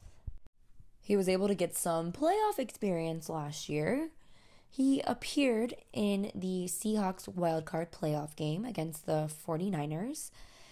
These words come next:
So, what role could we see Tanner Muse playing for the defense in twenty twenty-three? Well, we shouldn't exactly expect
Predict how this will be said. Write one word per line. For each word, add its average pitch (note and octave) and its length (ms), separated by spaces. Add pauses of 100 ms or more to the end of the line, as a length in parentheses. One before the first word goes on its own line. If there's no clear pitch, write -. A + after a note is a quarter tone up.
(480)
So, C#3+ 800 (260)
what D3 360
role E3 540
could D#3 260
we D3+ 160
see D3+ 600 (320)
Tanner D3+ 260
Muse D#3 220
playing D3 400
for D#3+ 160
the D#3 80
defense D3 680
in E3+ 400 (160)
twenty C#3 400
twenty-three? E3+ 800 (640)
Well, D#3+ 140
we E3 100
shouldn't G3 420 (240)
exactly C#3+ 460
expect - 680